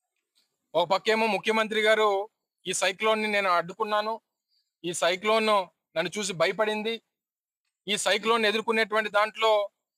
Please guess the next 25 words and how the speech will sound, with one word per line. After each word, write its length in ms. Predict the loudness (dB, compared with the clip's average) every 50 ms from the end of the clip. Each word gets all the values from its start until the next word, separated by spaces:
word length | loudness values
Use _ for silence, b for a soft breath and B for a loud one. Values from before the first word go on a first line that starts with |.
| _ _ _ _ _ _ _ _ _ _ _ _ _ _ _ -2 0
నాకు 160 | 0 0 0
తోడొచ్చినటువంటి 640 | 0 0 0 0 0 0 -2 -4 -2 -2 -4 -2 -2
ప్రతి 200 | -4 -2 0 -2
ఒక్కరికి 320 | -2 -2 -4 -8 -8 -8
సన్మానం 420 | -8 -6 -4 -2 -2 -4 -2 -2
చేస్తున్నానని" 400 | -4 -4 -4 -4 -8 -6 -6 -6
చెప్పి 180 | -8 -8 -8 -8
నిన్న 240 | -6 -6 -2 -2 -2
మొన్న 440 | -2 -4 -6 -4 -4 -4 -4 -4 -6 _ _ -10
కొంతమంది 360 | -10 -8 -6 -6 -6 -6 -4
ఎమ్మెల్యేలకి, 640 | -4 -4 -4 -4 -6 -4 -4 -4 -4 -6 -10 -12 -8
కొంతమంది 440 | -8 -8 -8 -6 -6 -6 -4 -4 -4
అధికారులకి 460 | -4 -4 -4 -4 -4 -4 -6 _ -8
సన్మానం 400 | -6 -4 -2 -2 -2 -2 -2 -6
చేశాడు. 420 | -6 -8 -10 -12 -14 _ _ _ _ _ _ _ _ _ _ _ _ _ _ _ _ _ _ _ _ _ _ _ -4
దేనికి 280 | -2 0 0 0 -2 -2
సన్మానాలు, 640 | -2 -2 0 0 -2 0 0 -2 -2 -4 -8 -10 _ _ _ _ _ _ _ _ _ _ _ _ _ _ _ _ _ _ _ _ _ _ _ _ _ -6
దేనికి 720 | -2 0 0 2 0 0 0 0 2 2 2 0 -2 -6 _ _ -12
ఈ 60 | -10
గొప్పలు 320 | -2 -2 -2 0 0 0 0
అనేటువంటిది 840 | 2 0 0 -2 0 -2 -2 -2 -4 -4 -4 -2 -2 -4 -6 -10 _ _ _ _ -18
ముఖ్యమంత్రి 400 | -10 -6 -2 0 0 0 2 2
గారిని 180 | 0 2 2 0
అడుగుతా 240 | -2 0 -2 -2
ఉన్నాం. 240 | -2 -2 -2 -6 -14